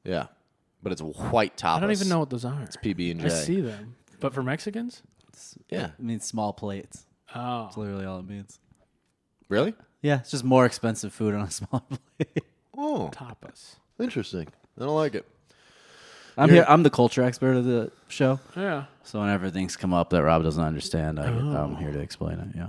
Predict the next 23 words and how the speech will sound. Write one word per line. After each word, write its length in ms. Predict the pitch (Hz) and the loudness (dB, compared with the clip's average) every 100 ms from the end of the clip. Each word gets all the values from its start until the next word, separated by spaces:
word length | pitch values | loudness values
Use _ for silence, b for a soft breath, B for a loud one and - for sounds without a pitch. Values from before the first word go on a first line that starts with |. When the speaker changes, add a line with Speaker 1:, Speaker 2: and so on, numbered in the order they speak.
| 104 _ - | -14 _ -10
Speaker 3:
I 80 | 90 | -4
taught 240 | - 110 | 6 6
him 80 | 98 | 6
how, 300 | 92 95 90 | 4 4 4
uh, 260 | 85 82 90 - _ | 2 0 -4 -8 _
women 300 | 98 92 87 | -2 0 0
turn 220 | 85 92 | 0 0
themselves 360 | 82 - 87 82 | -2 -2 -2 -2
into 160 | 82 82 | -6 -2
men 340 | 90 80 80 71 | -2 -2 -6 -8
on 80 | |
the 60 | 78 | -6
last, 320 | 76 71 - | -6 -8 -6
last 260 | 90 78 - | -4 -4 -6
episode. 500 | 71 - - - - | -8 -8 -8 -8 -10
So 200 | - 113 _ - - | -12 -14 _ -10 -8
surgically. 480 | - 92 - - 101 - - b b b _ - | -2 0 -2 -8 -12 -14 -20 b b b _ -8
Speaker 2:
I 40 | |
thought 100 | 135 | -4
you 140 | 143 113 | -2 2
knew 220 | 120 156 | 6 6
about 280 | 110 85 - | 4 -2 -14
that. 220 | - | -20